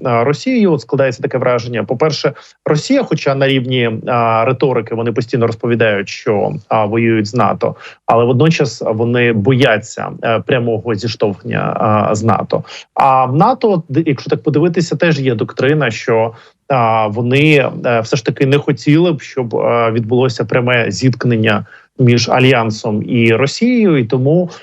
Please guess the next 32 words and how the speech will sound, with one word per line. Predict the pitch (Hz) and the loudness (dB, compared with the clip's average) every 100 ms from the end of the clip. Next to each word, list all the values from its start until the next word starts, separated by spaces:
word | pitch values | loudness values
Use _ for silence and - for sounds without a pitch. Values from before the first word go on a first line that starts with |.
| _ | _
е, | - 120 117 | -2 0 2
навіть | 139 147 127 | 0 0 0
в-, | 123 - | -2 0
оці | - 175 | -2 0
інциденти, | 160 123 143 135 127 107 113 | 0 0 0 0 0 -2 -2
які | 107 120 | -2 -4
винипа-, | 120 123 165 190 - | -4 -2 0 0 0
виникають | 127 135 185 226 214 | 0 0 2 0 0
на | 160 | 0
кордонах, | 156 139 139 131 113 | 0 0 -2 -2 -6
вони | 120 131 | -4 0
якби | 156 127 117 113 120 | 2 2 0 2 2
їх, | 113 127 - _ _ _ | 2 0 -2 _ _ _
а, | - 113 110 | 0 2 2
залагоджують, | 110 131 147 175 156 123 131 123 - | 0 0 0 0 -2 -2 -2 -4 -4
мотивуючи | 110 131 147 147 - | -2 2 2 2 -2
це | 117 - | -2 0
і | 123 | 0
оцієї | 113 - 127 131 | 0 2 2 2
інтенсивності, | 123 139 113 - 196 185 165 - | 2 2 0 2 4 4 2 -2
що, | 131 - 110 104 - - _ 127 | -2 0 0 0 -4 -20 _ -2
е, | 107 | 0
це | 131 | 0
ж | 110 | 2
не | 123 | 2
в-, | 127 135 | 0 0
не | 135 123 | 2 4
в | 123 | 4
їх | 151 175 | 4 2
сторону | - 147 120 | 0 0 0
було | 110 107 104 | -2 0 -2
спрямоване. | - 110 92 90 85 - | -2 -2 -2 -4 -4 -8